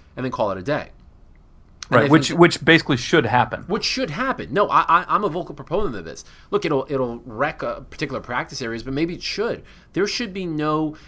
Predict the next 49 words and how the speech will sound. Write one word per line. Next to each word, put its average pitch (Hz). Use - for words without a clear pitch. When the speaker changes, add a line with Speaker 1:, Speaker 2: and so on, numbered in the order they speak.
Speaker 1:
and 127
lawyers, 165
you 147
know, 127
I, 110
I 127
talk 151
to -
my 120
colleagues 120
all 110
the 104
time, 131
and 104
they 98
rip 117
me 135
for 95
this, 92
but 175
the, 151
we 165
do 240
the 190
same, 185
you 190
know, 165
on 147
the -
typical 190
real 147
estate 120
contract, 117
and 143
you 147
can 131
put 156
this -
to -
any 196
field, 95
you're 202
making 196
the 151
same 185
ten 185
to 135
fifteen 165
changes 147